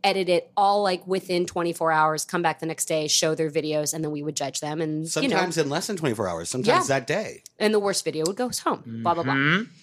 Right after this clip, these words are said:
Speaker 3: Yeah.
Speaker 1: So at the end, there was a cash prize and, you know, equipment, blah, blah, blah.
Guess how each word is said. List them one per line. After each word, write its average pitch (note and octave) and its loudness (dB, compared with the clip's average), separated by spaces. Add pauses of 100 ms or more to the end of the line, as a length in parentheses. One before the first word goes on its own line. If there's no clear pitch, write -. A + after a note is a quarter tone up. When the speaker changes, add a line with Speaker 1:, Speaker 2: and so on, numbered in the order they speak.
Speaker 3:
Yeah. D#3 -4 (160)
Speaker 1:
So B3 2
at A#3+ 0
the B3 0
end, D#4+ 4
there C4+ 4
was F#3 -2
a E3+ -4
cash D3 -4
prize D4+ 0
and, F3+ 2
you D#3+ -2
know, C3+ -4
equipment, G#3+ 0
blah, D#3 0
blah, D#3 -6
blah. - -12